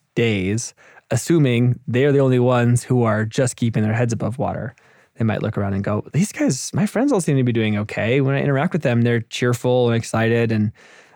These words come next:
uh, I ask how they're doing and they say, "Good." And so I take them <laughs> at their face value because I suck at asking secondary and tertiary questions. Uh, whatever word comes after tertiary, Blaine.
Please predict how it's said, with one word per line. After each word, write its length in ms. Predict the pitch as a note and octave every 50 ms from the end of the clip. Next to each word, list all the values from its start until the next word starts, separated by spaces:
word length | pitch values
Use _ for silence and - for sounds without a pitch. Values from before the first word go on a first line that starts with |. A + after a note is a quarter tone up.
| _
uh, 200 | - A#2 G#2+ G#2 -
I 100 | - A2
ask 200 | G#2+ A2+ - -
how 60 | B2+
they're 120 | A#2 A2+ G#2+
doing 300 | G#2+ G#2 G#2+ A#2 B2+ B2+
and 80 | A#2
they 100 | A2 A2+ A2
say, 240 | - - A#2 A#2
"Good." 440 | A2+ - - F#2+ F#2+ G#2 B2 C3+ B2+
And 240 | A#2 G#2+ G#2 G2+ G#2
so 120 | - A2+
I 100 | G2+ G#2
take 220 | G#2+ - - B2 A2+
them 120 | A#2+ A#2 A2+
<laughs> 60 | F#2
at 80 | A2 -
their 180 | - B2+ A#2
face 280 | A#2 - A2+ A2+ A#2 -
value 400 | - - G#2 G#2 G#2 A2+ B2 B2+
because 300 | A#2+ A#2 - - G#2 G#2
I 240 | G#2+ G#2 G2 G2+ - _
suck 280 | - - A#2 G#2 G#2+ -
at 60 | A2+
asking 400 | G#2+ F#2+ - - - G#2+ G2+ G#2+
secondary 580 | - - G#2+ G2 - G#2 G#2 G2+ G2 G#2 G#2+ G#2
and 140 | G#2 G#2 -
tertiary 580 | - G#2+ G#2+ - - G#2+ G2+ G2+ G#2 G#2+ G#2+ -
questions. 640 | - - G2 F#2+ - - - G#2 G#2+ A#2 A#2 - _ _ _ _ - _ _ _ _ _ _ _ _ -
Uh, 100 | - -
whatever 320 | A3 A#3+ A#3 F#3 C#3 C3
word 200 | A#2 A#2 A2 G#2
comes 200 | - B2 A2+ A2
after 240 | G#2+ A2 - A2+ G2
tertiary, 480 | - - A2 G#2 - - - G2 G2
Blaine. 360 | G2 F#2 F#2 F#2+ G2+ A2+ A2+